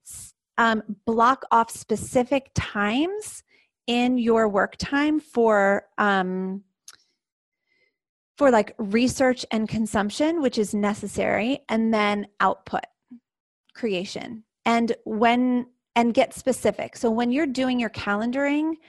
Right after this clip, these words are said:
um, I would get specific on what you're researching so that you don't get kind of, like, lost down the rabbit hole, but either, um, specific questions that you wanna find answers to or specific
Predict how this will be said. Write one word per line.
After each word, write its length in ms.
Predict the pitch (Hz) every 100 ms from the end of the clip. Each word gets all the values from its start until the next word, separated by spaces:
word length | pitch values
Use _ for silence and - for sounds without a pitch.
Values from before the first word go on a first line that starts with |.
| _ _ _ _
um, 580 | - 226 208 196 196 214 - _ _ _ _ _ -
I 160 | 220
would 200 | 233 240
get 180 | 240 -
specific 760 | - - 214 - - 247 262 247
on 140 | 220
what 140 | 220
you're 120 | 208 190
researching 680 | 190 220 - 277 320 320
so 120 | 302
that 140 | 226 214
you 100 | 214
don't 260 | 220 220
get 160 | 220 226
kind 220 | - 240
of, 60 | 220
like, 180 | 208 202
lost 480 | 185 185 196 -
down 220 | - 196 190
the 80 |
rabbit 300 | 180 170 202
hole, 360 | 254 294 320 349 - - - - -
but 240 | 233 - _ _ _ -
either, 500 | 240 220 202 180 - -
um, 400 | 196 185 185 190
specific 600 | - - 226 226 208 185 -
questions 580 | - 214 214 - 214
that 100 | 202
you 140 | 190 208
wanna 180 | 196 185
find 260 | 180 170 -
answers 460 | 330 330 330 311
to 400 | - 320 320 302 -
or 80 |
specific 460 | 208 - - 208